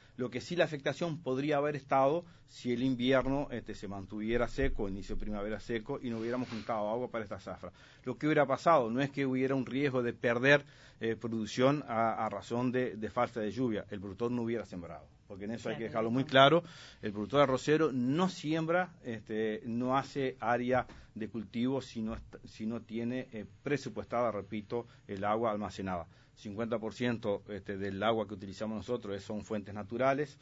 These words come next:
Speaker 1: y en eso gran parte de la Laguna Merina es el gran proveedor de eso y, y sus afluentes. El ri-, después en el norte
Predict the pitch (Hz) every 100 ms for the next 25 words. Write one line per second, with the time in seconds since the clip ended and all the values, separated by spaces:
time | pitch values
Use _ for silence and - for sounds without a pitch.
0 | - - - - 98 101 101 101 104 104
1 | 104 101 95 92 104 98 101 110 107 98
2 | 95 101 101 101 98 101 101 104 131 127
3 | 101 - - - 92 107 - 123 139 139
4 | 147 139 - - - - 98 98 - 104
5 | 92 104 104 104 120 113 107